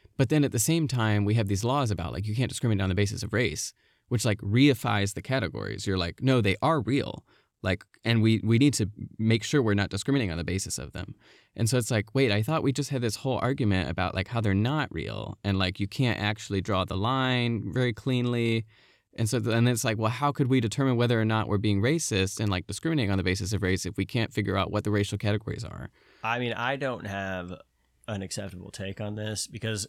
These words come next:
Speaker 2: I actually believe in a perfect world, you should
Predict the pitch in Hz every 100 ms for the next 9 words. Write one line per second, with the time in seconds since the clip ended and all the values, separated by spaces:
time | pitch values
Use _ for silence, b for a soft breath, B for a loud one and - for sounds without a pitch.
0 | - 113 120 120 - 95 95 92 92 90
1 | _ _ _ 113 95 - 104 101 95 95
2 | 87 82 - _ _ _ 104 104 90 -
3 | 117 117 104 95 95